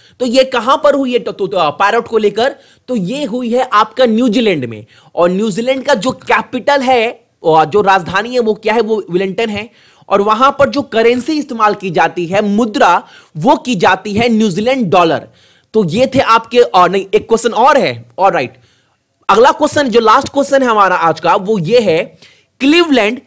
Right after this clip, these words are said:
इंटरनेशनल हॉल of फेम में शामिल होने वाला भारतीय अमेरिकी प्रोफेसर का नाम बताइए। अच्छा,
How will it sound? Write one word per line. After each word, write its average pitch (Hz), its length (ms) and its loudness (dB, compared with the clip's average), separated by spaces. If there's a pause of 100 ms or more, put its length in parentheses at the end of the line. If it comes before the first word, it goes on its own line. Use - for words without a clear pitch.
(280)
इंटरनेशनल 262 800 0
हॉल 240 300 4
of 262 160 4
फेम 240 280 -2
में 247 160 -2
शामिल 240 440 -2
होने 226 300 0
वाला 185 300 0
भारतीय 196 540 -2
अमेरिकी 220 500 -2
प्रोफेसर 208 600 -2
का 226 140 -8
नाम 170 300 -4
बताइए। 123 560 -12
अच्छा, 151 300 -12